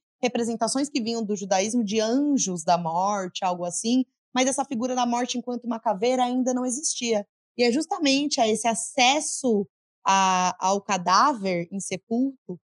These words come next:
que vai fazer com que a morte se corporifique num cadáver também. E aí um cadáver despersonalizado é um esqueleto. Então, por isso que a morte vai ser esse esqueleto. E aí, as primeiras representações da morte segurando essa gadanha são sem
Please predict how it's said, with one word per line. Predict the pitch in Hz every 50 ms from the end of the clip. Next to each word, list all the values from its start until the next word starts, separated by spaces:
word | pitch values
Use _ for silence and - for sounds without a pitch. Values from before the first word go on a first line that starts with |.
| _ _ -
que | 240 208
vai | 226 233 233
fazer | - 247 214 240 233
com | - 254 240
que | 254
a | 247 240
morte | 233 226 233 233 247 - - 233
se | - 269
corporifique | - - 277 277 285 285 294 269 262 262 - _ - 247 262 254 - 294
num | 269 269 269 277 294 294
cadáver | 320 330 349 285 285 277 285 277 262 311 285 -
também. | 311 302 330 330 330 285 254 233 220 214 214 _ _ _ _ _ _ 214
E | 233 247
aí | 254 285 330
um | 370 392
cadáver | - 294 269 214 208 202 190 180 156 180 175 170 170
despersonalizado | 170 220 294 294 - _ - 220 190 - - 190 180 175 175 180 180 160 233 254 262 247 202 190 170 165 160 _ _ _ _ -
é | 269 240
um | 202 190
esqueleto. | 190 - - 285 294 320 277 208 170 _ _ _ _ _ _ _ _ _ _ _ _ -
Então, | 214 220 - 233 220 220
por | 262 262 240
isso | 247 240 233 - -
que | - 269
a | 254
morte | 254 240 214 214 220 - 240
vai | 240 226
ser | - 226
esse | - -
esqueleto. | 220 _ - 262 262 254 214 180 175 -
E | 202
aí, | 208
as | 214 214
primeiras | - 247 233 262 277 269
representações | - 262 - 269 254 247 220 - 214 196 185
da | 196 190
morte | 190 180 170 170 170 -
segurando | - 170 180 185 202 220 214
essa | 202 - - 180
gadanha | 170 185 180 165 190 214 233 240 220 190 165 _ _ _ _ _ _
são | - - 226 240 226
sem | - - - 269 247 254 262 269 277 285 294